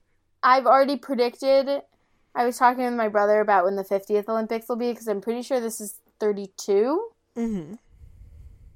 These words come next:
Speaker 1: Um, and my brother and I, he was like, "We don't know." And I was like, "Well, fifty is gonna be in Athens probably, 'cause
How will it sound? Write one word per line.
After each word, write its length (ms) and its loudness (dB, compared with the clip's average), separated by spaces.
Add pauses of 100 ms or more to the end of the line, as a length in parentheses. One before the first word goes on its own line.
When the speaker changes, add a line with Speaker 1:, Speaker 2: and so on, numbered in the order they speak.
Speaker 1:
Um, 680 4 (600)
and 440 2
my 100 4
brother 340 4
and 140 0
I, 400 0
he 200 -4
was 160 -6
like, 180 4
"We 240 10
don't 200 8
know." 280 6
And 100 6
I 140 6
was 120 0
like, 300 0
"Well, 120 2
fifty 320 4
is 120 8
gonna 200 0
be 180 -2
in 200 0
Athens 600 -2
probably, 680 -4
'cause 400 -6